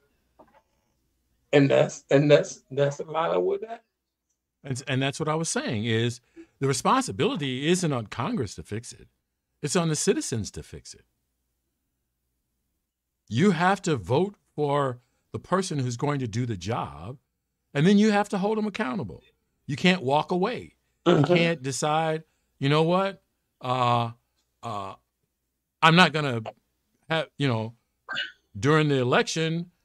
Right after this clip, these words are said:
Speaker 2: I'm gonna run around and put a sign in my yard,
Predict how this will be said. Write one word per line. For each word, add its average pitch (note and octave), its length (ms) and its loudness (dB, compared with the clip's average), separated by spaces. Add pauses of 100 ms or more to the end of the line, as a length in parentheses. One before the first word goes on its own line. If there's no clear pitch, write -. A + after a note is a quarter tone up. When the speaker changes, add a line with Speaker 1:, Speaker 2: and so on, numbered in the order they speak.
(220)
Speaker 2:
I'm C#3 180 0
gonna C3 260 0
run C3+ 240 0
around C#3 340 0
and A#2 240 4 (260)
put D3 140 0
a B2+ 40 -2
sign F#3+ 400 0
in D#3 100 0
my C3 140 -2
yard, A#2+ 640 -4